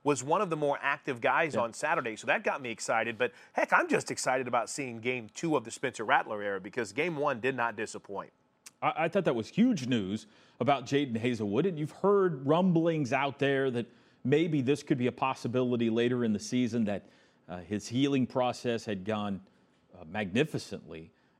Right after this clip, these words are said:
Speaker 2: And so it sounds like Lincoln Riley said they absolutely expect he'll be available at some point this year. I mean, you look at the guys that Oklahoma will add to their roster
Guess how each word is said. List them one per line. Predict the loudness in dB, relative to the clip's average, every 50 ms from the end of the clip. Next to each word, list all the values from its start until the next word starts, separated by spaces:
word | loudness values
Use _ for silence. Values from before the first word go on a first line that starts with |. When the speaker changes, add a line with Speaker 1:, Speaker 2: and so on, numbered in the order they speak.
| _ -4
Speaker 2:
And | -2 -2 0 0 0 0
so | 0 0 0 0
it | 0 0
sounds | 0 0 0 0 0 0
like | 0 0 2 2
Lincoln | 0 0 0 2
Riley | 2 2 2 2 0 -2
said | 0 -2 -2 -2 -4 -6 _ -6
they | -4 -4 -4 -4 -2
absolutely | 0 0 0 0 -2 -2 0 0 2 2 2 0 0 0 0 0 0 0 -2
expect | -4 -4 -4 -6 -10 -6 -2 2 2 2 2 0 -6 -12 -20 _ _ _ _ _ _ _
he'll | _ 2 4 4 4
be | 2 2 2 2
available | 2 2 2 2 2 2 2 0 0 2 0 0 0 -2 -8 -18 _ _ _ -4
at | -2 -2 -2
some | -2 -2 0 0 0
point | 0 -2 -4 -4 -4 -4 -8
this | -10 -10 -8 -6
year. | -6 -4 -4 -6 -8 _ _ _ _ _ _ _ -6
I | -2
mean, | 0 2 2
you | 4 4 4
look | 4 6 4 4 4 0 -6 -4
at | -2 0 0 0 0 -2 -6 -6
the | -2 -2 0
guys | 2 2 2 2 0 -2 -4 -4 -4 -4 -6 -8 -10 -16 _ _ _ _ _ _
that | 2 2 2 4
Oklahoma | 4 2 4 4 2 2 2 2 2 0 2 2 2
will | 2 2 4 4 4 6 4 4 2 2 0 -2 -6 -16 -20 -20 _ _ _ _ _ _ _ 0
add | 2 2 2 2 2 0
to | 0 2
their | 2 4 2 2
roster | 2 0 0 0 -2 -6 -8 -10 -10 -10 -10